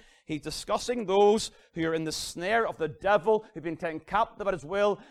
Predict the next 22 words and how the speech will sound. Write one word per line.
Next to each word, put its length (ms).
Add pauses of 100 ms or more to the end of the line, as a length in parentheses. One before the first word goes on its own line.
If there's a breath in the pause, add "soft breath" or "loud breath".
and 180
even 400
those 460 (160 loud breath)
are 360
to 360
be 260
treated 800
with 280
gentleness 1120 (400)
and 520
meekness. 760 (2000)
That 200
is 120
very, 400
very 180
sobering. 440 (1600)
And 160
so 160
if 240
we 160
are 160
those 440